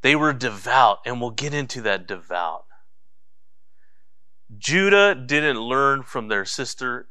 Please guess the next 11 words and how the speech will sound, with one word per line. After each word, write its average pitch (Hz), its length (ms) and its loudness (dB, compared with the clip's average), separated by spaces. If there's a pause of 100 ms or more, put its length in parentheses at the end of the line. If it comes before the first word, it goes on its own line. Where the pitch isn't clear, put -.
Israel. 101 960 -4 (840)
Judgment, 143 680 2 (220)
again, 110 500 2
God 104 280 4
says, 107 240 -2
is 95 120 -8
on 98 260 -4
the 101 100 -6
way. 113 320 -6
It's - 360 -6
imminent. 175 560 4